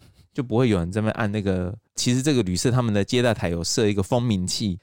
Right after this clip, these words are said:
这个蜂鸣器特别设计过，就是说如果有旅客按这个蜂鸣器的话，讯号就会以静音的方式传递到阁楼，他就可以从阁楼呢从容的回到饭店接待台服务客人，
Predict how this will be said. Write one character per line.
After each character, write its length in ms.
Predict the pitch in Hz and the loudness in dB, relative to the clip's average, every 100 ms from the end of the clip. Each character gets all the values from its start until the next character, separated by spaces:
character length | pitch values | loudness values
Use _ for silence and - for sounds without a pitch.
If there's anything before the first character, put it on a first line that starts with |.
| - | -2
这 100 | 170 | 0
个 80 | 135 | 2
蜂 140 | 151 | 2
鸣 140 | 139 | 2
器 160 | 113 147 | 0 -2
特 160 | 117 123 | -2 0
别 160 | 101 | 0
设 180 | 98 113 | 0 -2
计 160 | 98 101 | 0 0
过， 220 | - 101 | 2 2
就 120 | 123 | 2
是 80 | 131 | 0
说 280 | 135 131 135 - _ - | 2 2 0 -10 _ 0
如 120 | 147 | 4
果 140 | 165 | 6
有 320 | 120 98 92 | 6 4 2
旅 160 | 95 92 | 2 0
客 280 | - 139 117 | 2 2 2
按 200 | - 127 | 0 0
这 100 | 120 | 0
个 80 | 113 | 0
蜂 120 | 120 | -2
鸣 140 | 107 | -2
器 160 | 90 113 | -2 0
的 100 | 92 | 0
话， 260 | 113 98 87 _ _ _ | 0 -2 -4 _ _ _
讯 240 | - 147 | -4 0
号 140 | 135 120 | 2 2
就 160 | 123 | 4
会 160 | 131 120 | 4 4
以 100 | 92 | 0
静 220 | - 135 | -2 0
音 60 | 123 | 2
的 100 | 117 | 0
方 200 | - 110 | 0 -2
式 120 | 120 | -2
传 180 | 101 101 | -2 -2
递 100 | 104 | 0
到 140 | 110 98 | -2 -2
阁 220 | 87 85 | -2 0
楼， 280 | 101 82 80 _ _ _ _ _ | 0 -2 -8 _ _ _ _ _
他 200 | - 123 | -2 0
就 120 | 127 | 2
可 120 | 127 131 | 2 2
以 60 | |
从 360 | 98 104 92 92 | 2 0 -2 -4
阁 180 | 98 104 | 2 2
楼 160 | 120 | 4
呢 140 | 90 87 | 2 0
从 260 | - 151 | 0 2
容 220 | 180 113 92 | 2 0 2
的 200 | 104 87 _ _ | 0 0 _ _
回 160 | 92 | -2
到 120 | 98 117 | 0 2
饭 160 | 120 | 2
店 120 | 113 | 0
接 140 | 104 117 | 0 2
待 140 | 113 | 2
台 260 | 101 87 80 | 2 0 -2
服 200 | - 92 | -4 -4
务 80 | 98 | -4
客 260 | - 101 | 0 0
人， 340 | 85 82 78 | 0 -4 -6